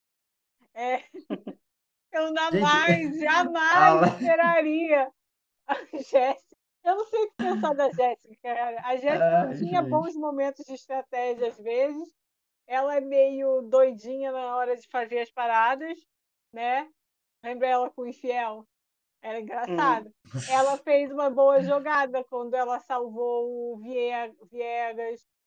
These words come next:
Speaker 1: Ela tinha boas jogadas às vezes. Então, assim, eu acho que ela pode ter uns momentos interessantes, uns lampejos. Agora, o príncipe, né, gente? Pelo amor de Deus, o príncipe todo mundo sabe. Fernanda carregou nas costas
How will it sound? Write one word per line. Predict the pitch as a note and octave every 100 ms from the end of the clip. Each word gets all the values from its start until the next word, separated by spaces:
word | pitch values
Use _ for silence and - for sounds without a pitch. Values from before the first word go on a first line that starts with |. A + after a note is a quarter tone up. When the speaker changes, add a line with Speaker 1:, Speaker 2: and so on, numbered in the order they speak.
| _ _ _
Speaker 1:
Ela | C4 C#4+
tinha | D#4 G4 F#4+
boas | D#4 F4+ F4+ F4+
jogadas | D#4 C4+ C4+ C4 C4 C4+
às | C#4+ C#4
vezes. | B3+ B3 A3 G#3+ _
Então, | _ C#4 C#4+
assim, | E4 D#4+
eu | C4 B3
acho | C4+ -
que |
ela | C#4 C#4
pode | C#4 C4+ C4+
ter | -
uns | C#4 C#4
momentos | C#4 C#4 C4 C4+ C4 _
interessantes, | C#4+ C4+ C4+ C#4+ D#4 D#4 C4+ A#3
uns | A#3 A#3+ A3
lampejos. | A#3+ B3 - A3+ G3+ G3+ _ _ _ _ _ _
Agora, | - C4 B3 C4+ C4+
o | C#4
príncipe, | - C4 D#4+ D#4 _ C4+
né, | C4 C#4 B3+
gente? | C#4+ B3 A3 -
Pelo | B3
amor | B3 B3 B3+
de | D4
Deus, | C4 A3 A3+
o |
príncipe | A#3+ B3 A#3+ -
todo | C4
mundo | B3 C#4+
sabe. | E4 - A#3 F#3 _
Fernanda | B3 A3+ A#3 A#3
carregou | B3 B3 A3+
nas | A#3 C4+ -
costas | - A#3+ A#3+ - C#4+ D#4 -